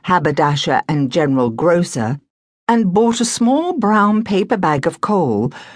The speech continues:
with the little money she had found in her father's pockets.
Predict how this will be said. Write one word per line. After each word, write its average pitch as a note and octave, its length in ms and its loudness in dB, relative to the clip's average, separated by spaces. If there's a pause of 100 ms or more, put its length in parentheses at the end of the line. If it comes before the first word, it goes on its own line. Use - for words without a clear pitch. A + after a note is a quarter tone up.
(140)
with F3 140 -2
the F#3+ 60 2
little B3 280 0
money C#3 320 2
she D3+ 180 -4
had D3+ 180 -2
found B2 440 0
in C3+ 180 -2
her C#3 80 -2
father's A2+ 460 -4
pockets. - 720 -6